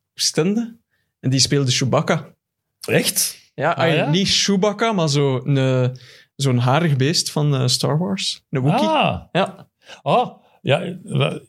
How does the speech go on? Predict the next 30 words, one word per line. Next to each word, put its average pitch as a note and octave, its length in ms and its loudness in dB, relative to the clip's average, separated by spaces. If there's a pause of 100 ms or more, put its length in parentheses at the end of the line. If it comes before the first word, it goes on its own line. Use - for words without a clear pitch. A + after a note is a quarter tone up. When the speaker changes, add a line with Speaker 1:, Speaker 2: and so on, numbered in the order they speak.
(220)
Speaker 1:
Ik D#3 140 -4
ga G3+ 60 2
het G3+ 100 0
opzoeken. C#3+ 520 -4 (680)
Speaker 2:
Dat, B2 480 0
dat B2 100 0
wist C#3 180 0
ik G#3+ 80 -2
zelfs G4+ 280 0
niet. G#2 200 -4 (640)
Speaker 3:
Ik B2+ 220 -2
denk, D3+ 340 0
eh, C#3 260 2
zelfs, C#3+ 680 -2
eh, C3+ 80 0 (600)
ja. E3+ 360 0 (140)
Speaker 1:
Een, D#3 120 -6
Speaker 3:
Was D#3+ 180 0
dat D#3 100 0
Speaker 1:
een D#3 60 -2
Speaker 3:
geen E3 80 2
Speaker 1:
Australiër, D#3+ 800 0
of - 100 -4
Speaker 3:
Een C#3+ 60 2
Australiër, E3+ 600 0
ja, G3 140 2
Speaker 1:
Ja. - 60 -2
Speaker 3:
met F#3 100 0
Nederlands G#3+ 480 0
paspoort. C3 720 -2